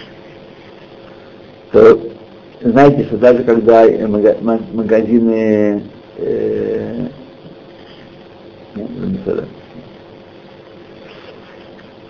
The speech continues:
То те, кто отделяет от тевель вадай с поля, есть обычай давать маасер решен левиту.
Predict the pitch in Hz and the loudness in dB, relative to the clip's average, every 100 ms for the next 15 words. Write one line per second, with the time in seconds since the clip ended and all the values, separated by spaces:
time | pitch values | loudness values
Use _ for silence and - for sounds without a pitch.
0 | - 139 165 185 - - - - - - | -2 4 6 4 -4 -12 -20 -20 -20 -20
1 | - - - 220 - 185 143 156 170 180 | -20 -18 6 6 8 6 8 8 10 10
2 | 147 - - - 170 151 127 123 113 110 | 8 6 4 6 8 8 8 8 8 8
3 | 143 147 - - - - 120 113 147 156 | 6 2 -8 -16 -18 4 6 8 6 2
4 | - - - - - - - - - - | -12 -20 -20 -20 -20 -20 -20 -20 -20 -6
5 | - 208 220 185 151 170 165 170 170 170 | 6 6 8 6 8 8 6 6 8 10
6 | 170 135 160 170 147 131 143 156 139 - | 8 8 8 6 4 2 6 6 6 2
7 | 151 143 135 123 - | 2 4 4 4 2